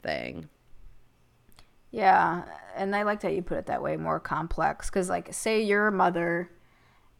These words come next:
Speaker 2: and a wife and, uh, a hairdresser, and you're in a room with another mother that's a wife, that's a hairdresser. Like,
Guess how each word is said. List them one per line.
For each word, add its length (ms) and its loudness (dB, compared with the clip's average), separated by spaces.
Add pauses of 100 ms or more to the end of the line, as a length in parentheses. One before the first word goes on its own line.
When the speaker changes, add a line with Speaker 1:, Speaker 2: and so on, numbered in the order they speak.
Speaker 2:
and 180 0
a 40 2
wife 800 0 (360)
and, 1080 -2 (160)
uh, 800 -4 (680)
a 40 -6
hairdresser, 960 0
and 140 -4
you're 160 0
in 100 -2
a 60 -2
room 340 2
with 140 -2
another 520 2
mother 640 -2 (120)
that's 200 -6
a 60 -2
wife, 440 -2
that's 180 -8
a 60 -10
hairdresser. 760 -8
Like, 300 -8